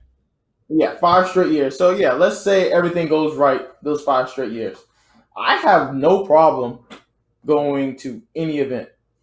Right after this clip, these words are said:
I, at that point, if I have solidified myself as one of the best hurlers in the world, which I want to do so, so, so, so bad because it's just so much talk and so much of this of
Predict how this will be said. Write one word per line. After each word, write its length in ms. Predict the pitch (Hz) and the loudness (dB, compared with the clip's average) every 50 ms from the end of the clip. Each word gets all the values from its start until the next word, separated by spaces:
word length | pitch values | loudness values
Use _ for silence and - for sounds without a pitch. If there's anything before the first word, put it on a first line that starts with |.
| _ _ | _ _
I, 280 | - 143 143 135 - 143 | -2 -2 0 2 2 0
at 100 | 147 147 | 2 4
that 200 | 165 165 151 - | 2 2 2 2
point, 240 | 151 143 135 123 - | 0 -2 -2 -2 -2
if 140 | - - - | -2 0 2
I 160 | 147 165 185 | 4 4 4
have 260 | 185 196 185 180 180 | 6 4 4 2 2
solidified 640 | - 165 151 147 165 175 175 175 - 160 160 151 151 | -2 -4 -2 0 0 0 0 0 2 2 2 2 2
myself 400 | 151 151 151 151 - 147 143 143 | 0 -4 -4 -2 -2 -2 -2 -2
as 100 | 131 117 | -4 -6
one 180 | 123 135 143 | -4 -4 -4
of 60 | 147 143 | -4 -4
the 60 | 143 | -4
best 240 | 143 143 143 143 - | -4 -4 -4 -4 -4
hurlers 360 | 143 139 143 143 139 135 139 | -4 -2 0 0 -2 -4 -4
in 80 | 131 | -6
the 60 | 123 120 | -8 -6
world, 420 | 117 123 131 139 139 139 139 - _ _ _ _ _ | -4 -2 -2 0 -2 -2 -4 -10 _ _ _ _ _
which 220 | - 147 147 147 - - | 0 0 0 0 0 0
I 120 | 131 131 120 - - _ _ _ _ - | 0 0 0 -2 -8 _ _ _ _ -20
want 440 | - 131 127 123 135 151 165 160 - | -20 -20 -10 -2 2 2 2 2 0
to 100 | - 151 | -6 -6
do 180 | - 147 147 139 | -2 -2 -2 -2
so, 480 | 135 - - - - 170 170 165 151 | -4 -8 -14 -4 0 2 2 2 2
so, 240 | 143 - 139 127 123 | 0 -2 -4 -4 -4
so, 280 | 120 - 123 117 113 113 | -4 -4 -6 -6 -6 -8
so 240 | - - 120 113 | -10 -10 -10 -8
bad 260 | 110 113 110 110 110 110 | -6 -6 -6 -6 -6 -8
because 320 | 120 - - 120 113 - | -12 -14 -12 -12 -12 -14
it's 100 | 120 120 | -16 -16
just 240 | 131 127 - - - | -16 -16 -14 -8 -4
so 200 | 147 147 147 151 | -2 0 0 0
much 300 | 151 143 127 - - - | 0 0 -2 -4 -8 -6
talk 420 | - 143 139 139 135 127 - - - | 0 2 4 4 2 0 -4 -10 -16
and 240 | 117 117 110 110 - | -16 -14 -16 -16 -10
so 240 | - 156 147 147 143 | -6 -4 -4 -2 -2
much 240 | 139 139 139 135 | -2 -4 -4 -6
of 120 | 127 117 113 | -10 -10 -4
this 280 | 139 143 139 131 127 | -2 -2 -2 -2 -4
of 180 | 117 110 107 107 | -6 -8 -8 -8